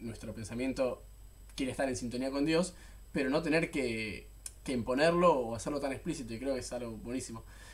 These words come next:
Y yo lo que te quería preguntar es esto de, me imagino que, o sea, la música por ahí en el momento era algo t-, plenamente tuyo,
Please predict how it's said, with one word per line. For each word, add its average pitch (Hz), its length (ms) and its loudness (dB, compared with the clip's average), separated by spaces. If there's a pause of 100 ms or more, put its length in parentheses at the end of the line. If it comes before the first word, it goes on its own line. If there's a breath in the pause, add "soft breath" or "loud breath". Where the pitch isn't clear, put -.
(120)
Y 160 60 -4
yo 185 120 4
lo 185 140 4
que 165 60 0
te 151 100 -6
quería 165 180 2
preguntar 170 540 2
es 160 100 -6
esto 165 220 -4
de, 139 240 -2 (1120 loud breath)
me 139 80 -2
imagino 160 400 4
que, - 260 -4
o - 40 -14
sea, 139 120 2
la 123 160 4
música 151 400 2
por 131 120 4
ahí 143 200 6
en 131 100 -6
el 120 60 -4
momento 139 300 0
era 139 100 4
algo 127 140 0
t-, - 180 -14 (200)
plenamente 139 360 2
tuyo, 185 460 4